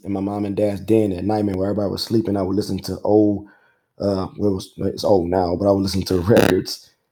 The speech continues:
uh, with, uh, Richard Pryor. I listened to Richard Pryor records, man, at night in the room, in the den, man, all night long, and I'll sneak and go back to sleep before everybody wakes up. And I would go to school and talk like that.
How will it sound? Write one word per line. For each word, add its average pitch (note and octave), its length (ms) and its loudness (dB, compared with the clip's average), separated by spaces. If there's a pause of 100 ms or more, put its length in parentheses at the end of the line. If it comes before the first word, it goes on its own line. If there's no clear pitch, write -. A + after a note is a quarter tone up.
(600)
uh, F#2 260 -2
with, F#2+ 240 -4
uh, F#2+ 120 -4
Richard A2+ 240 2
Pryor. C3+ 200 6
I G2 60 2
listened F#2+ 240 2
to F#2+ 60 0
Richard G2+ 260 2
Pryor A2+ 240 4
records, F#2+ 320 -2
man, G2 260 0
at G2 120 0
night A2 240 4
in G2 120 0
the F#2+ 80 -2
room, A2+ 460 2 (420)
in F#2+ 100 -2
the G2 80 0
den, A#2+ 360 6
man, G2 300 -2
all G#2+ 220 0
night G#2 260 2
long, G2+ 240 0
and F#2+ 120 -2
I'll F#2 140 -4
sneak G#2 280 -2
and F#2 80 -4
go F#2+ 60 0
back F#2 180 -4
to - 80 -18
sleep G2 200 -2
before F#2+ 240 -8
everybody - 260 -6
wakes - 300 -6
up. - 180 -14 (1080)
And F#2+ 380 0 (220)
I G2 100 4
would G2+ 180 6
go G2 140 0
to G2 80 -4
school A#2+ 540 0 (340)
and F#2+ 160 -6
talk B2 260 4
like G2+ 220 -2
that. - 220 -6